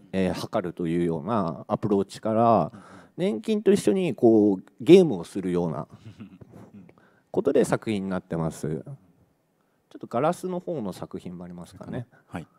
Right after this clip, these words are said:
Speaker 1: えっと、こちらのガラスの方の作品、今回、あのー、えー、十一個、ゴムの、えー、チューブで連なった形で出展してまして、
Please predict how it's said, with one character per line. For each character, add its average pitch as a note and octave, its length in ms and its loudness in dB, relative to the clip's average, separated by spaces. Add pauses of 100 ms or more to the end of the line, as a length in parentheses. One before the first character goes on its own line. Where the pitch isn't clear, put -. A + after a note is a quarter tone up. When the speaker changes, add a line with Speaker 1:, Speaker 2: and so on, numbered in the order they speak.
(380)
Speaker 1:
え C#3+ 80 -2
っ D3 40 0
と、 D#3 120 4
こ D3 840 6
ち - 60 2
ら A#3+ 80 8
の A#3 100 2
ガ F#3+ 100 8
ラ F#3 120 8
ス G#3 140 0
の G#3 100 4
方 A3 140 0
の D3+ 120 0
作 G#2 240 -4
品、 A2 140 -4
今 D#3+ 200 -4
回、 F#2+ 340 2
あ F#2+ 260 -2
の F2+ 1120 -4
ー、 - 180 -20
え F2 880 -14
ー、 G2 40 -20
十 G3 180 2
一 G#3 220 -8
個、 D#2 300 -2 (760)
ゴ D3 140 0
ム D3 140 0
の、 F2+ 340 -6 (140)
え F#2 300 -6
ー、 - 40 -20
チ D#3 80 0
ュ - 40 4
ー - 20 0
ブ G2+ 80 0
で E2+ 80 -6 (100)
連 C#3 160 0
な D3 100 -2
っ - 20 -12
た - 100 -10
形 F2 340 -8
で E2 80 -10
出 F#2 200 -10
展 F#2 360 -8
し - 100 -20
て G2 140 -8
ま F2+ 140 -8
し - 120 -20
て、 A#2 400 -4